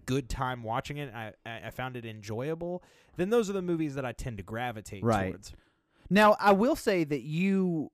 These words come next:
Speaker 2: one thing you should be happy about, and I think you will be, is you were a huge fan of Favreau's The Jungle Book
Speaker 1: I was.
Speaker 2: last year,
Speaker 1: Yeah,
Speaker 2: and
Speaker 1: I
Speaker 2: it
Speaker 1: dug it.
Speaker 2: did win Best Special Effects.
Speaker 1: Which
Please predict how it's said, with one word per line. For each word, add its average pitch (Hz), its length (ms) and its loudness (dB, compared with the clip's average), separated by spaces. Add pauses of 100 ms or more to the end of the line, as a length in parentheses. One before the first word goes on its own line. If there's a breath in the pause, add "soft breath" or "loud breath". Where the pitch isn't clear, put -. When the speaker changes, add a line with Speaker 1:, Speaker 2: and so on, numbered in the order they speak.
(160)
Speaker 2:
one 220 220 4
thing 233 160 0
you 156 120 2
should 151 720 6 (400)
be 139 160 4
happy 160 460 0
about, 95 340 -2
and 131 100 0
I 135 60 2
think 320 320 -2
you 120 100 4
will 175 220 8
be, 113 340 -2 (360 soft breath)
is 160 340 4 (160 soft breath)
you 165 280 2
were 202 180 4
a 113 40 2
huge - 600 -2
fan 131 500 0
of 113 400 0 (100)
Favreau's 123 440 2
The 110 100 -8
Jungle 113 300 0
Book - 400 -14
Speaker 1:
I 127 80 -4
was. 175 180 -2
Speaker 2:
last 120 320 0
year, 95 160 -4
Speaker 1:
Yeah, 143 80 -2
Speaker 2:
and 147 80 2
Speaker 1:
I 151 40 2
Speaker 2:
it 175 100 6
Speaker 1:
dug 120 100 -4
it. 110 40 -8
Speaker 2:
did 160 200 6
win 139 580 2 (280)
Best 110 200 -2
Special 104 380 -6
Effects. - 640 -4 (220)
Speaker 1:
Which - 440 -6